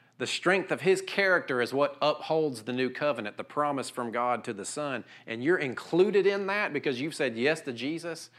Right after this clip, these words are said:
you're a joint heir. If you have become one with Him,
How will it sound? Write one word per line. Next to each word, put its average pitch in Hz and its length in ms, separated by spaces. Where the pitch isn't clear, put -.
you're 139 200
a 113 40
joint 139 500
heir. 156 420
If - 220
you 180 140
have 160 180
become 160 500
one 156 720
with 175 300
Him, 190 400